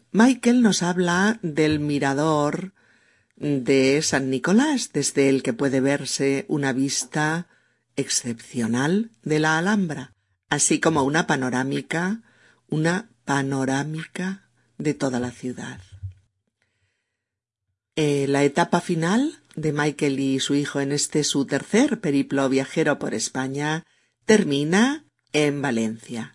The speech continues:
Y le preguntamos a Michael por qué Valencia, ¿no? ¿Por qué viaja desde Granada hasta Valencia? Y podemos escuchar que esa ciudad se ha convertido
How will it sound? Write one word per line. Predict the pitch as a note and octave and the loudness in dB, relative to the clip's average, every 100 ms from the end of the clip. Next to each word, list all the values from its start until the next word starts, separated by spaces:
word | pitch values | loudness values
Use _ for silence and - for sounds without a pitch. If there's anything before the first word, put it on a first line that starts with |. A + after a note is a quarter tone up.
| _ | _
Y | D#3+ | 0
le | D#3+ | 2
preguntamos | - E3+ F3+ A3+ C4+ | 2 0 2 2 0
a | C#4+ | 0
Michael | C4+ B3+ A#3 A3 C#4+ - _ _ | 0 0 0 0 -2 -6 _ _
por | E3 - | -2 2
qué | E3 | 2
Valencia, | C3 B2+ E3 D4 F#4+ A#3 D#3+ | 4 4 4 2 0 -2 -2
¿no? | C3 G3+ G4+ _ _ _ _ _ _ | -2 -4 -4 _ _ _ _ _ _
¿Por | E3 | -2
qué | - F3 | 2 2
viaja | E3 F3 F#3+ E3+ | 6 4 4 2
desde | D3 - D3 | 0 -2 -4
Granada | C3+ C3 D3 C#3+ C#3 | -2 -2 -2 -2 -4
hasta | C3+ C#3 | -4 -6
Valencia? | C3+ D3 A3+ A#3 A#3 C#3+ D3+ D3 _ _ _ _ _ _ - | -6 0 0 0 -4 -10 -12 -16 _ _ _ _ _ _ -2
Y | |
podemos | F3+ F#3 A3 A3+ | 4 6 6 4
escuchar | G#3+ - G#3+ - G#3 F3+ G3 - - _ _ _ _ - | 2 -2 -2 0 0 0 -6 -16 -20 _ _ _ _ -6
que | D#3+ D#3 | 0 2
esa | E3+ - F3+ | 2 2 2
ciudad | F3+ F#3 D#3 D#3+ E3 | 4 2 2 2 0
se | - D#3 | 0 2
ha | C#3+ | 2
convertido | - D3+ D3 C#3+ C#3 D#3+ D#3 C#3+ C#3 D3 | 0 -2 0 -2 -2 -4 -2 0 -2 -4